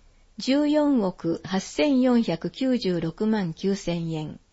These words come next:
十三億二千六百七十五万七千円。八十九点三パーセント。その他、七億九千七百十七万五千円。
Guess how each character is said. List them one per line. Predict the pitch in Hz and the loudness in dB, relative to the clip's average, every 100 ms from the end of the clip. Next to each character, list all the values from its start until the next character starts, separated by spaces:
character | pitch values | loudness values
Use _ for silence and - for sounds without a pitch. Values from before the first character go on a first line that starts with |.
| _ _ _ _ - - - | _ _ _ _ -20 -20 -16
十 | 180 233 285 | -2 0 0
三 | - 294 277 220 | 2 2 2 2
億 | 175 - 165 - | 0 -4 -6 -2
二 | 190 | -2
千 | 202 302 311 | 0 0 0
六 | 220 190 | 0 0
百 | - 208 202 | -2 -2 0
七 | 190 196 233 | -2 0 0
十 | 233 196 175 | 0 -2 -2
五 | 175 | -2
万 | 185 185 156 | -2 -2 -4
七 | 151 180 196 | -4 -2 -4
千 | - 175 160 | -4 -6 -6
円。 | 151 147 - _ - _ _ _ _ _ | -8 -8 -12 _ -20 _ _ _ _ _
八 | - 220 - | -8 -6 -4
十 | 269 294 294 | -4 -2 -2
九 | - 294 | 0 0
点 | 254 165 160 | 0 -2 -4
三 | - 185 202 | -2 0 -2
パ | - 175 | -2 -6
ー | |
セ | 170 160 | -6 -6
ン | 156 180 | -8 -8
ト。 | - - _ - _ _ _ _ _ _ _ | -10 -10 _ -20 _ _ _ _ _ _ _
そ | - 233 | 0 2
の | 254 262 | 2 0
他、 | - - _ _ _ _ _ - | -4 -8 _ _ _ _ _ -4
七 | 202 226 285 285 | 0 2 2 0
億 | - - 170 - | -2 -2 -2 0
九 | 254 294 | 0 0
千 | - 302 254 | 0 0 2
七 | 196 208 | 0 2
百 | 254 208 180 | 2 2 0
十 | 165 202 226 | -2 2 4
七 | 226 220 202 | 4 2 0
万 | 196 196 151 | 0 -2 -2
五 | 160 | -4
千 | 156 180 175 165 | -4 -4 -4 -4
円。 | 151 143 | -6 -8